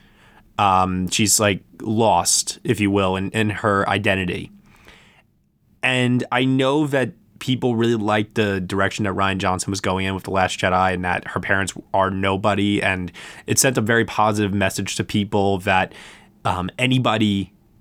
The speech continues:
can rise from obscurity and, you know, wield this great power. I still feel like there is a bit of that here. I don't think it completely disregards that necessarily. Um, I,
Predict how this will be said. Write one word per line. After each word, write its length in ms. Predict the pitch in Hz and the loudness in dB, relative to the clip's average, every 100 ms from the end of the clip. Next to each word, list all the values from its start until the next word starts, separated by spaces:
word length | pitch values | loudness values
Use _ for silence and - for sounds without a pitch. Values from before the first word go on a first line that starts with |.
| - | -4
can 320 | - 107 104 101 | 0 0 0 0
rise 340 | 110 104 104 | 2 2 0
from 160 | - 104 | 0 -2
obscurity 840 | 90 - - 110 104 101 98 95 | -2 -6 0 2 4 2 2 0
and, 380 | 92 92 90 - - - - - | -2 -2 -4 -8 -16 -20 -20 -2
you 80 | 104 | 0
know, 140 | 98 | 0
wield 340 | 92 113 110 | 0 2 2
this 140 | 104 - | 0 0
great 220 | 107 101 | 0 0
power. 480 | - 95 98 104 - | 0 2 2 2 0
I 60 | 110 | -2
still 260 | - 190 | 0 -2
feel 180 | 180 156 | 0 0
like 100 | 135 | 0
there 140 | 123 110 | 2 2
is 140 | 113 | 0
a 40 | |
bit 260 | 101 117 113 | 0 0 0
of 100 | 110 | 2
that 180 | 107 101 | 0 0
here. 420 | - 107 104 120 | -2 0 2 2
I 60 | 110 | 2
don't 100 | 113 | 0
think 120 | 113 | 2
it 100 | 113 | 0
completely 380 | 110 - 113 113 | -2 -4 -2 -2
disregards 760 | 101 107 110 90 - 87 95 - | -2 -2 -2 -2 -2 0 -2 -2
that 200 | 113 110 | -2 0
necessarily. 1000 | 107 - - - 90 87 107 127 160 165 - - - - 113 | -2 -2 -2 -2 0 0 0 2 0 -2 -14 -20 -20 -6 0
Um, 640 | 113 110 107 104 101 92 - _ _ _ _ - - _ _ _ _ _ _ _ - | 2 2 0 -2 -4 -8 -12 _ _ _ _ -20 -20 _ _ _ _ _ _ _ -4
I, 360 | 135 131 135 | 0 2 2